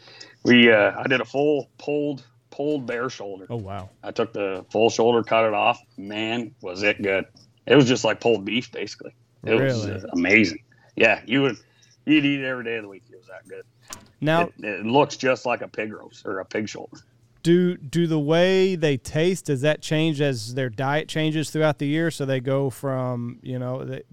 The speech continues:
Speaker 2: 'cause they turn basically herbivore during the, uh, spring and summer months, don't they?
Speaker 1: Yeah. Yeah, so you can kinda tell, like, <laughs> if you're,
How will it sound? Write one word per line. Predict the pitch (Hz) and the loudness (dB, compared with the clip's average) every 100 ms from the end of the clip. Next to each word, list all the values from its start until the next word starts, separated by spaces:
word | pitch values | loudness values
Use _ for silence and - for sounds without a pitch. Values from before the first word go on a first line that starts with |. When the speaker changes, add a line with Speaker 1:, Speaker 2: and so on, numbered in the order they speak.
| 131 | -8
Speaker 2:
'cause | - 165 | -2 0
they | 165 | 0
turn | - 208 180 147 | 2 2 4 0
basically | - 135 180 - 160 135 131 - _ _ - | -4 0 0 0 -6 -2 -4 -6 _ _ 2
herbivore | 196 277 151 120 117 | 4 6 2 0 -2
during | 117 139 135 131 | -2 -2 0 -2
the, | 131 127 | -2 -2
uh, | 117 113 107 104 _ _ _ | -4 -4 -6 -8 _ _ _
spring | - - 151 | -12 -2 -2
and | 123 | 0
summer | 190 254 131 | -2 -2 -4
months, | 101 - | -6 -10
don't | 110 104 | -10 -6
they? | 202 - | -8 -4
Speaker 1:
Yeah. | 120 123 120 110 95 - - - _ - - _ - | 2 6 8 6 2 -4 -16 -20 _ -20 -20 _ -12
Yeah, | 113 123 117 101 | -2 2 4 2
so | - - 113 110 | -4 -4 -2 -2
you | 107 107 151 | -4 -2 -2
can | 147 127 | -2 -4
kinda | 110 123 123 101 _ | -2 -4 -4 -10 _
tell, | 113 117 110 | -2 0 0
like, | 98 90 - - | -4 -10 -16 -8
<laughs> | - | -4
if | 135 | -2
you're, | 117 107 | -2 -4